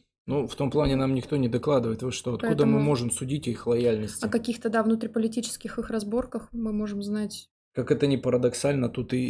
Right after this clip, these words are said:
Speaker 1: и личные качества влияют. К-, кто более стойкий к всяким нервозным ситуациям, кто менее стойкий.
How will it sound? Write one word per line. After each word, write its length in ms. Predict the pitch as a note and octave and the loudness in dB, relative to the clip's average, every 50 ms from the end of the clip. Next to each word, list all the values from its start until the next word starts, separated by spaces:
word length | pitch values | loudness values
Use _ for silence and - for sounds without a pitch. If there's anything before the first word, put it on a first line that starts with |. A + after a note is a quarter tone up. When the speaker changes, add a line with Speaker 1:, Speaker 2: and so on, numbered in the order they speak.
| - C3 | 0 0
Speaker 1:
и 20 | B2+ | 0
личные 380 | C3 D3 C#3+ - - C#3 B2+ B2 | 0 -2 -2 -4 -4 -6 -6 -4
качества 460 | - B2 A#2 A2+ - - - - A#2 | -4 -4 -4 -4 -4 -8 -8 -8 -6
влияют. 640 | A2+ A#2+ B2+ B2+ B2+ B2 B2 A#2 A#2+ A#2+ A#2 A2 - | -4 -2 0 2 4 4 4 2 2 -2 -4 -6 -8
К-, 180 | - A#2 A2+ | -10 -12 -12
кто 420 | - - - C#3+ C3 B2+ A#2+ A#2+ A2+ | -12 -6 -2 0 2 4 4 4 4
более 400 | A2+ A#2 C#3 D3 D3+ D3+ C#3+ B2 | 2 2 2 4 4 4 4 2
стойкий 680 | - - - - A#2+ A#2 A2+ - - A2+ G#2+ G#2+ G#2+ - | 2 -2 -4 -4 -4 -4 -4 -6 -6 -8 -8 -8 -10 -12
к 260 | _ - A2 G#2+ G#2+ G#2 | _ -4 -2 -2 -2 -4
всяким 420 | - - A#2+ A2 A2+ - A2 A2+ | -2 -2 -2 -2 -2 -4 -4 -2
нервозным 440 | A2+ A2 A2 A2 A2 A2 A2+ A2 G#2+ | -2 -2 -2 -2 -2 -2 -2 -4 -6
ситуациям, 600 | - - - - - A#2 A2 G#2 - - - - | -8 -12 -10 -6 -4 -2 -2 -2 -4 -8 -12 -14
кто 200 | F2+ - - G#2+ | -14 -10 -8 -6
менее 360 | G#2 G#2+ A2+ B2 B2 A2+ A2 | -4 -4 -4 -2 -2 -4 -4
стойкий. 420 | - - - - G#2 G2+ - - | -6 -8 -8 -8 -8 -8 -10 -14